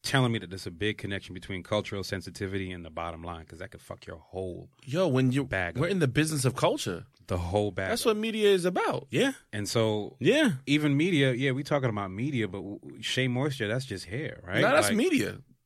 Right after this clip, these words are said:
Speaker 2: They sell media.
Speaker 1: everything is media now.
Speaker 3: Everything
Speaker 2: <laughs>
Speaker 3: is media.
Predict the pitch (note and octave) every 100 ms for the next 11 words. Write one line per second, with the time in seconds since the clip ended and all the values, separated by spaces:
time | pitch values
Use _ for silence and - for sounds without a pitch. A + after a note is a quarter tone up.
0 | _ A2 C3+ B3 B3 F#3 G#3+ A#3+ C#4 F#2+
1 | - _ _ - D3+ C#3+ C3 G#2+ F#2+ G2
2 | F2+ E2 D#2+ D#2 F2 B2+ C3+ C3+ C3+ C3+
3 | C3 C#3+ G#3 E3+ G#2 E2+